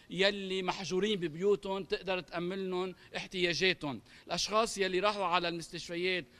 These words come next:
وما قدروا دفعوا فرق المستشفيات وقفت حد منهم، في ناس ما كانوا عم يعملوا البي سي آر لأنه ما كان معهم ي-، يدفعوا، كاريتاس وقفت حد منهم. ومن الأشياء يلي كانت موجودة هي الأجهزة التنفس الاصطناعية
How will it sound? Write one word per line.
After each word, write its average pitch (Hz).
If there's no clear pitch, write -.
وما 175
قدروا 190
دفعوا 170
فرق 185
المستشفيات 175
وقفت 185
حد 170
منهم، 165
في 190
ناس 220
ما 220
كانوا 233
عم 190
يعملوا 202
البي 185
سي 165
آر 175
لأنه 180
ما 190
كان 208
معهم 185
ي-، 165
يدفعوا، 165
كاريتاس 180
وقفت 165
حد 151
منهم. 135
ومن 196
الأشياء 233
يلي 196
كانت 220
موجودة 185
هي 180
الأجهزة 170
التنفس 175
الاصطناعية 170